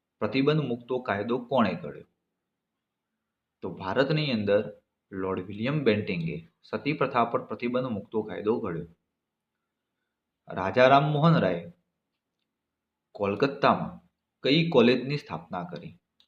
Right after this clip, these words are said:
તો હિન્દુ કોલેજની સ્થાપના કોલકાતાની અંદર રાજા રામમોહન રાયે કરી હતી. કોના જાગીરી હક અંગેના કેસ બાબતે રાજા રામમોહન રાય ઇંગ્લેન્ડ ગયા હતા?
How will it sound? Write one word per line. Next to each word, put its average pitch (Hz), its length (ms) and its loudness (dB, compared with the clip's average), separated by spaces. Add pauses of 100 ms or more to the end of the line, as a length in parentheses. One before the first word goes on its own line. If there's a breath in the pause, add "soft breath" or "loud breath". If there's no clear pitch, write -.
(760)
તો 104 80 -6
હિન્દુ 120 480 0
કોલેજની 110 480 4
સ્થાપના - 600 -4 (640)
કોલકાતાની 113 640 0
અંદર 107 240 2
રાજા 95 300 0
રામમોહન 113 480 0
રાયે 87 220 -4
કરી 90 300 -14
હતી. - 300 -20 (1900)
કોના 127 380 4
જાગીરી 135 540 2
હક 131 240 0
અંગેના 123 460 -2
કેસ 127 320 -2
બાબતે 87 500 -4 (340)
રાજા 101 400 2
રામમોહન 139 480 2
રાય 87 240 -2 (200)
ઇંગ્લેન્ડ 120 400 4
ગયા 82 260 -4
હતા? - 340 -20